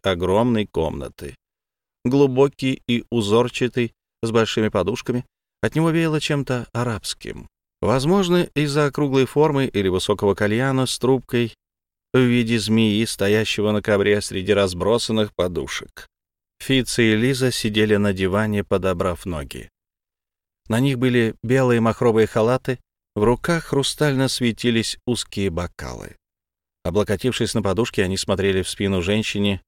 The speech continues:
у стеклянной витрины. Снаружи парили блёстки и проворачивались окружности, отсюда казавшиеся гигантскими, как кольца Сатурна.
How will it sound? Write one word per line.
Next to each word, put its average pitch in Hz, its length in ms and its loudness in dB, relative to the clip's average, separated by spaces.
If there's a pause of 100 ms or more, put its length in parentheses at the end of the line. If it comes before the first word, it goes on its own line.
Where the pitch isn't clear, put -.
у 113 40 -2
стеклянной 95 540 -2
витрины. 101 460 -2 (500)
Снаружи 139 460 0
парили 127 340 0
блёстки 117 800 -2
и 117 80 -4
проворачивались 107 720 0
окружности, 92 760 -6 (360)
отсюда 85 580 -2
казавшиеся 90 840 -2
гигантскими, 90 880 -4
как 90 280 -4
кольца 82 420 -6
Сатурна. 69 760 -10